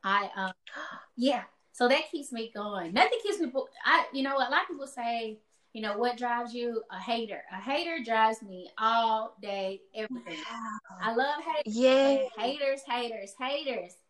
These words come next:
Speaker 1: If you wanna prevent me from doing something or prevent me from engaging in something, tell me, "Oh my God, you'll be great at this." But if you tell me,
Speaker 2: Mm-hmm.
Speaker 1: "Absolutely not, you won't be able to do it, you don't meet the qualifications,"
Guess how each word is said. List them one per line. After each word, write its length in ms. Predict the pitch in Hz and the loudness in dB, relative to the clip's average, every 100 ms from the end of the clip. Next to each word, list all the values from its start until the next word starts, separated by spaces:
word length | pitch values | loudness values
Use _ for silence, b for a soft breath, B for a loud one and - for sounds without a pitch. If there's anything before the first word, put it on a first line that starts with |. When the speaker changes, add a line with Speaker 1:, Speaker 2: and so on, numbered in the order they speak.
| _ _ | _ _
Speaker 1:
If 160 | 190 214 | -10 -4
you 180 | 214 330 | 0 2
wanna 180 | 311 302 | 2 0
prevent 360 | 311 240 247 247 | -2 -2 -2 -2
me 100 | 262 | -6
from 160 | 254 226 | -6 2
doing 280 | 233 240 247 | 4 4 0
something 420 | 247 240 233 220 | -2 -2 0 0
or 220 | 196 190 - | 0 0 -2
prevent 420 | 220 208 220 220 | -4 -2 -2 -2
me 160 | 220 220 | -4 -4
from 120 | 214 | -8
engaging 520 | 190 175 190 220 220 214 | -10 -6 -2 -2 -2 -10
in 100 | 214 | -8
something, 340 | 214 214 196 - | -6 -6 -8 -4
tell 220 | 226 233 | 0 0
me, 140 | 214 196 | 0 0
"Oh 140 | 262 | 0
my 160 | 294 294 | 0 0
God, 220 | 294 277 | 0 0
you'll 180 | 277 277 | 0 -2
be 120 | 269 | -4
great 320 | 294 311 294 262 | -4 -4 -4 -6
at 60 | |
this." 260 | 247 214 190 _ _ _ _ - | -4 -4 -4 _ _ _ _ -4
But 140 | 214 | -2
if 100 | 208 | 0
you 160 | 320 381 | -2 -2
tell 180 | 349 | 0
me, 40 | 294 _ 220 | 0 _ 0
Speaker 2:
Mm-hmm. 180 | 220 226 | 4 6
Speaker 1:
"Absolutely 380 | 214 240 202 | 4 0 -4
not, 340 | 214 269 262 254 | 0 0 0 -2
you 100 | 233 | -6
won't 140 | 202 | -6
be 60 | 190 | -8
able 100 | 190 | -8
to 60 | |
do 280 | 196 269 277 | -4 0 4
it, 220 | 262 233 | 6 4
you 80 | 226 | 2
don't 180 | 214 214 | 0 0
meet 100 | 208 | -6
the 60 | - | -2
qualifications," 1040 | 208 196 214 - 247 262 - 240 240 | 0 0 -4 -2 -2 -2 -4 -6 -6